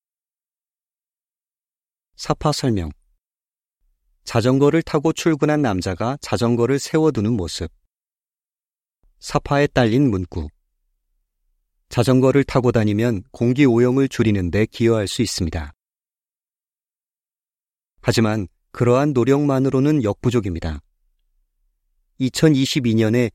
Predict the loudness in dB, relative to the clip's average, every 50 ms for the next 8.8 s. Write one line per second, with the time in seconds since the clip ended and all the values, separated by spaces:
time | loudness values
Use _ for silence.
0 | _ _ _ -4 -2 0 2 4 4 2 2 2 0 0 2 2 2 2 2 0
1 | -2 -4 -4 -2 0 2 2 2 2 0 -2 -2 -2 2 2 2 2 2 0 0
2 | 0 2 0 0 -2 -2 -2 -2 -2 -2 -2 0 0 0 0 -2 -4 -6 -8 -6
3 | 0 0 0 2 2 0 -2 0 0 0 0 0 0 0 0 -2 -4 -2 0 -2
4 | 0 0 0 0 0 0 0 2 0 0 0 0 0 0 0 -2 -2 -4 -4 -2
5 | -4 -4 -6 -8 _ _ -4 -2 0 0 0 0 -2 -2 -4 -4 -2 -2 -2 -2
6 | -4 -8 -8 -8 -8 -12 -12 -16 _ _ _ _ _ _ _ _ _ _ _ _
7 | _ _ _ _ _ _ _ _ _ _ _ _ _ _ _ _ _ _ _ _
8 | _ _ 0 0 2 2 2 2 0 -2 0 -2 -2 -2 -2 -4